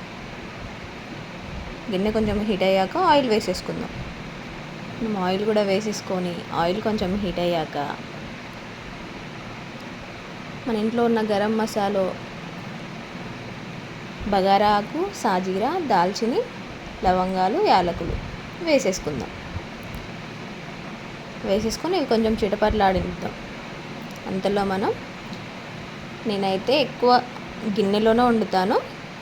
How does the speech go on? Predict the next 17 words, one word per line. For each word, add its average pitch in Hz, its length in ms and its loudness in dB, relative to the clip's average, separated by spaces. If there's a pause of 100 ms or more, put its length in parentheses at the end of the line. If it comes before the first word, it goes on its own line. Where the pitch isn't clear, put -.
(220)
చాలామంది 226 560 6 (560)
మన 190 280 -2 (1000)
ప్రెషర్ 233 300 4
కుక్కర్లో 240 460 6
కూడా 240 200 8
వండుతారు. 196 680 2 (4000)
కానీ 254 300 4
ప్రెషర్ 240 440 4
కుక్కర్లో 285 480 4
కంటే 208 560 2 (180)
ఇలా 233 160 4
గిన్నెలో 226 440 6
వండుకుంటేనే 240 640 4
మాకు 254 280 2
టేస్ట్ 220 340 0
చాలా 208 500 6 (180)
నచ్చుతుంది. 190 600 -2